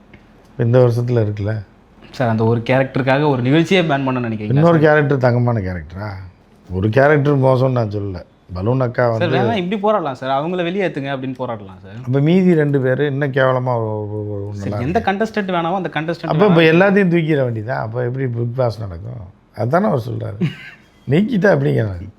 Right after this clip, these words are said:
Speaker 1: கடைசியில கேமராமேனு செட்டு மட்டும்தான் இருக்கும். அதை வச்சு எப்படி நீங்க நிகழ்ச்சி நடத்துவீங்க?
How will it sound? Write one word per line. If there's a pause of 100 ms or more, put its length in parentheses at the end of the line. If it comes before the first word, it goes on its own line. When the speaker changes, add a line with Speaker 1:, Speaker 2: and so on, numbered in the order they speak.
(560)
Speaker 1:
கடைசியில
கேமராமேனு
செட்டு
மட்டும்தான்
இருக்கும்.
அதை
வச்சு
எப்படி
நீங்க
நிகழ்ச்சி
நடத்துவீங்க?